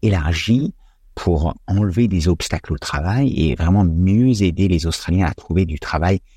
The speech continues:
qui est bien payé, mais a-, avec suffisant d'heures, pas du temps, moins de temps, euh, partiel. Et en particulier, le gouvernement veut adresser le problème du, du sous-emploi. Donc, euh, exactement ça, quand les gens ont du travail, mais c'est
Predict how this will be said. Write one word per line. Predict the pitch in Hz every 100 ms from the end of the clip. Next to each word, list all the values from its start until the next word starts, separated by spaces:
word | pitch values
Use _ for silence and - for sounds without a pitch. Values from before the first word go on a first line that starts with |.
| _ _
qui | - 73 73
est |
bien | 76 76 110
payé, | 117 - 78 95 131 139 _ _ _
mais | 80 85
a-, | 76 76 -
avec | 82 101
suffisant | - - - 117 98 98
d'heures, | 85 82 82 80
pas | - 92
du | 92
temps, | - 92 87
moins | 78 107
de | 110 87
temps, | 101 98 80
euh, | 73
partiel. | 71 95 - 85 78 82 - _ - - -
Et | 78
en |
particulier, | 82 98 - - 80 104
le | 135 80
gouvernement | 76 80 101
veut | 85 80
adresser | 78 78 - 104
le | 85
problème | - - 80 98
du, | 78 76
du | 73
sous-emploi. | 73 - - 139 107 82 - 73 - _ _ _
Donc, | - 73 -
euh, | -
exactement | 73 78 - 87
ça, | 85 78 71
quand | 73 -
les | 80
gens | 82 104 - - -
ont | 113
du | 117 85
travail, | - 78 92 127 - _ - -
mais | 76
c'est | 78